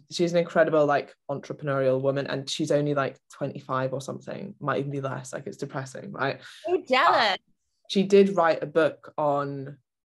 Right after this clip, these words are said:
Speaker 1: burnout versus productivity. And anyway, one, one point, in fact, I'd say this is the main point I kinda got from the book, because it was just articulated very well, is that she was like, you know, if you're stressed and you, and you feel,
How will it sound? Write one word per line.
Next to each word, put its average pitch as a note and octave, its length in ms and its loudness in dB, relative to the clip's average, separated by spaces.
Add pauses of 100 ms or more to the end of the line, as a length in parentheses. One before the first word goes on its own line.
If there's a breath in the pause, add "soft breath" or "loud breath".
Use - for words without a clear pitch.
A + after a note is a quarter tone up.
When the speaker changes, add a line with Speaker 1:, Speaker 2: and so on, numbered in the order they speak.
(160)
Speaker 1:
burnout D3 540 4
versus D3 300 -4
productivity. C#3 680 -2
And C#3+ 100 -2
anyway, C#3+ 220 0
one, F#3+ 400 2
one F#3+ 280 4
point, F#3 240 0
in E3+ 60 -12
fact, C#3 180 -2
I'd D3 100 -8
say F3+ 120 2
this F#3+ 120 -4
is - 100 -18
the D#3+ 80 -12
main C#3+ 240 -6
point D3+ 260 -4
I E3 60 -4
kinda D#3 200 -6
got D#3+ 180 -2
from E3+ 100 -6
the E3+ 60 -6
book, G3 240 4
because - 240 -12
it F#3 40 -2
was D3+ 60 -8
just D#3+ 180 -6
articulated D3 580 -4
very C#3 160 -2
well, D3 420 -2 (600 soft breath)
is E3 160 2
that - 100 -4
she - 80 0
was F3+ 100 2
like, F3 140 0
you G#3 60 2
know, F#3 140 0
if - 180 -4
you're F4 160 2
stressed F3+ 540 -2
and D#3+ 140 -6
you, D#3+ 260 -4 (160)
and D#3 160 -2
you D#3 80 -2
feel, D3 600 2